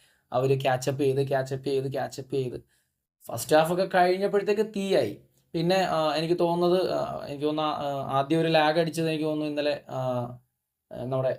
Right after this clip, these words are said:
മഞ്ഞപ്പടയുടെ ചാനൽ ലീഡർ അസീബ്, ആ, കുറച്ച് ലേറ്റായിട്ടാണ് വന്നതെന്ന് തോന്നുന്നു. അപ്പം ആൾ വന്നും കൂടെ കഴിഞ്ഞപ്പോൾ, ആൾ വരുമ്പോഴത്തേക്ക് ഒരു ഗോൾ നമ്മൾ സ്കോർ ചെയ്തിരുന്നു. പുള്ളിയും കൂടെ വന്നു കഴിഞ്ഞപ്പോഴത്തേക്ക് ചാൻറ്റിങ്ങിൻ്റെ മൂഡൊക്കെ ആകെ മാറി.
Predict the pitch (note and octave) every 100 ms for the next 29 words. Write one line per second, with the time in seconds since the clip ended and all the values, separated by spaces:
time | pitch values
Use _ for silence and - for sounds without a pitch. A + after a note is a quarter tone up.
0 | C3 B2+ C3+ C3+ C3+ C3+ B2+ - C3 B2+
1 | C3+ C#3+ C3+ B2+ B2+ A2+ C3 C3+ C#3 -
2 | - A#2+ A#2 B2+ B2 A#2+ A#2 B2 A#2 G#2
3 | G2 F#2+ F#2+ F#2+ - _ _ _ _ C#3
4 | C3+ - B2+ D3 G3+ G3 F#3+ G3 F#3 F3+
5 | F#3 F3+ E3+ E3 D#3 D#3 F3+ F3 E3+ E3+
6 | F3 E3+ E3 D#3 D#3 D#3 D#3+ D#3 D#3 C3+
7 | C3+ C3+ D#3 C#3 B2 C3 C3+ A2+ A2+ _
8 | _ _ _ - C3 D3 F3+ G3+ G3+ G3+
9 | F#3+ F#3 F#3+ F3+ F3 E3+ E3+ E3+ F3 D#3+
10 | D#3+ D#3+ D#3+ D3+ D3+ D3 C3 B2+ C3 C3+